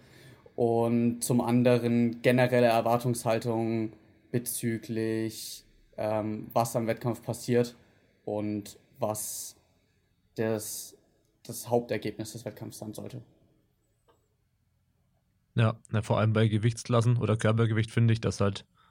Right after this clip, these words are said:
Speaker 2: ja, eigentlich sollte man wirklich keine Watercuts machen, wenn man nicht Top drei irgendwo in seiner Gewichtsklasse mitspielt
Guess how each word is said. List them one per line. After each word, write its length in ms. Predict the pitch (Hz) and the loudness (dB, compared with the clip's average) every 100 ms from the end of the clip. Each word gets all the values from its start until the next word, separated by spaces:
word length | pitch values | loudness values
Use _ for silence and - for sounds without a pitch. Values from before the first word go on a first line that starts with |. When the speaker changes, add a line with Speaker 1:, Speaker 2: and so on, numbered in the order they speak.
| _ _ _ _ - | _ _ _ _ -4
Speaker 2:
ja, 120 | 101 104 | 0 2
eigentlich 360 | 135 143 131 | 4 6 4
sollte 240 | - 120 120 | 4 4 4
man 300 | 117 113 - | 4 2 0
wirklich 260 | 120 120 120 | -2 0 2
keine 300 | 127 113 113 | 4 4 6
Watercuts 520 | 104 120 117 113 107 | 4 4 2 0 0
machen, 320 | 107 107 113 | 2 2 2
wenn 80 | 107 | 2
man 120 | 104 | 2
nicht 220 | 110 - - _ - | 0 -2 -10 _ -6
Top 200 | 113 107 | -2 -2
drei 280 | - 98 110 | 2 4 4
irgendwo 340 | 123 131 123 113 | 4 2 2 2
in 40 | |
seiner 240 | 113 117 | 2 2
Gewichtsklasse 560 | 113 113 123 - 123 113 | 2 2 -2 0 0 4
mitspielt 520 | 113 113 - 117 113 | 2 0 0 0 0